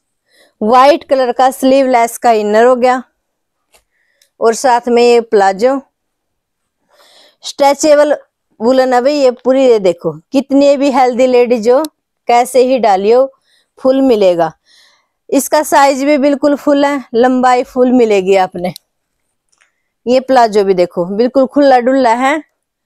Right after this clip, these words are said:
कोई चक्कर नहीं है, मतलब, हेल्दी लेडीज भी डाल सके और पतली तो डाल लेगी भाई, उसका तो क्या कहना, उसका तो सभी सेट आ जाएगा।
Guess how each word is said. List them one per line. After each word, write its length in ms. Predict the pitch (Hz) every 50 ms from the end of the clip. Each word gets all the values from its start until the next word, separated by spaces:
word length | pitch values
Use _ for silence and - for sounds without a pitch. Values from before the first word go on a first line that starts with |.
| _ _ _ _ -
कोई 180 | 247 247 254 254
चक्कर 360 | 254 - 262 262 - 269 247
नहीं 220 | 254 247 220 220
है, 80 | 220 220
मतलब, 320 | 226 233 226 240 254 247 254
हेल्दी 360 | 233 262 233 240 220 226 247
लेडीज 340 | 247 240 233 220 214 220 214
भी 120 | 226 233 226
डाल 240 | 202 214 208 202
सके 300 | 202 - - _ - 269 277 - _ _ _ _ _ _ _ _ _ _ -
और 120 | 233 240 240
पतली 380 | - 254 247 254 254 247 247
तो 100 | 220 247 233
डाल 200 | 220 214 190 185
लेगी 260 | 185 180 175 175 190
भाई, 200 | 196 220 226 185 - _ _ _ _ _ -
उसका 300 | - 196 - - 214 202
तो 140 | - 208
क्या 200 | 202 - 202 170
कहना, 340 | 165 - 175 170 170 180 185 185
उसका 260 | 185 - - 196 180
तो 60 | 185
सभी 280 | 185 - 208 175 175 180
सेट 280 | - 202 180 165 170
आ 80 | 330 170
जाएगा। 280 | 165 151 139 - -